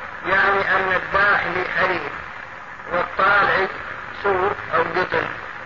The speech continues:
فإذا كان بهذه المثابة واختفى يعني الحرير ولم يكن ظاهرا بل وصار في الباطن، صار من جنس الحشو، فعندهم هذا هو الخز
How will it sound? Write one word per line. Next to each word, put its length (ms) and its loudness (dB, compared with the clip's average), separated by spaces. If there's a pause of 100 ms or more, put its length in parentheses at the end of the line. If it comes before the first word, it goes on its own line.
(320)
فإذا 440 2
كان 160 4 (140)
بهذه 340 2
المثابة 640 2 (600)
واختفى 880 4 (720)
يعني 260 2
الحرير 500 0 (100)
ولم 300 2 (960)
يكن 420 2
ظاهرا 800 4
بل 260 2
وصار 320 2
في 60 -2
الباطن، 520 2 (840)
صار 180 6
من 320 0
جنس 260 0
الحشو، 420 0 (540)
فعندهم 500 2
هذا 280 4
هو 60 4
الخز 380 2